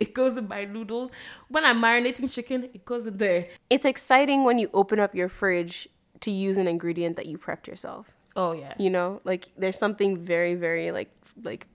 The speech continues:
Speaker 2: rewarding about it.
Speaker 1: It was such a high yield return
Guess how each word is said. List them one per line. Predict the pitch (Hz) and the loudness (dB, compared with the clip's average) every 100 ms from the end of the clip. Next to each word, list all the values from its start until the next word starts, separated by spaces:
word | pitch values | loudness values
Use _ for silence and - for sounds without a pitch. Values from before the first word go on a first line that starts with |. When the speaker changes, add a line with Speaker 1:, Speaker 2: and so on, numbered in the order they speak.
| _ _ _ | _ _ _
Speaker 2:
rewarding | 202 185 175 170 170 175 | -4 -2 0 0 -2 -6
about | 175 - - | -6 -6 -6
it. | - - - - | -12 -14 -6 0
Speaker 1:
It | 214 | 0
was | 214 208 | 0 0
such | 285 277 | 0 0
a | 208 190 180 - - - - | 0 -2 -4 -10 -20 -20 2
high | 233 226 226 | 6 8 8
yield | 226 226 202 214 226 208 185 | 6 0 -2 0 4 4 2
return | 185 - 202 190 | -6 -6 -6 -4